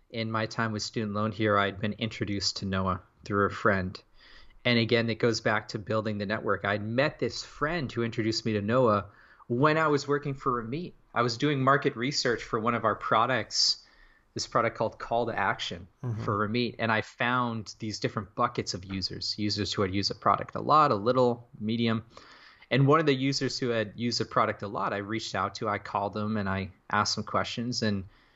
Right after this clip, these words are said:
Speaker 1: turned out he lived in San Diego and we built a rapport. He worked for HubSpot. He's one of my best friends in the world now, so that connection really grew. And he introduced me to Noah. And when I was at Student Loan Hero, I was so happy, and I was like,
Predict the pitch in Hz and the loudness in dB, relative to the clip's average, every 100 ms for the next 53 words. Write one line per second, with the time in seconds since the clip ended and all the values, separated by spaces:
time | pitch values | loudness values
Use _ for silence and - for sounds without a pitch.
0 | _ - 139 120 120 117 123 113 120 110 | _ 0 2 4 2 2 -2 -2 -4 -6
1 | - 120 101 92 104 120 123 104 101 101 | -4 -4 -4 -4 -4 -4 -2 -2 -2 -2
2 | - 98 95 - 101 127 110 98 - - | -2 -2 -2 0 2 4 2 0 -4 -6
3 | - 92 - - 101 185 - - _ - | 2 2 2 4 4 4 -2 -20 _ -20
4 | _ _ _ - 120 104 117 107 101 107 | _ _ _ -6 -2 2 4 4 2 2
5 | 104 - 104 104 95 101 101 98 117 110 | 0 -2 -4 -4 -4 -2 -2 -2 -2 0
6 | - 98 98 - 104 101 - 104 104 98 | -2 -2 -2 -6 -8 -8 -6 -6 -4 -2
7 | 120 139 120 113 - - _ _ _ _ | 4 4 4 -2 -20 -20 _ _ _ _
8 | - 131 - 160 156 - 139 - 135 120 | 0 0 2 0 0 0 0 0 -2 0
9 | 135 208 - - _ - 117 120 120 110 | 0 -2 -4 -12 _ -6 0 2 0 -2
10 | - _ _ _ _ _ _ _ - - | -10 _ _ _ _ _ _ _ -20 -10
11 | 131 135 143 147 143 131 131 - - 127 | 0 2 4 4 4 4 0 -2 -6 -4
12 | 110 131 175 135 113 104 - 107 117 120 | -2 -2 -2 0 0 0 0 0 0 -2
13 | 117 104 101 101 104 | -2 -4 -4 -4 -8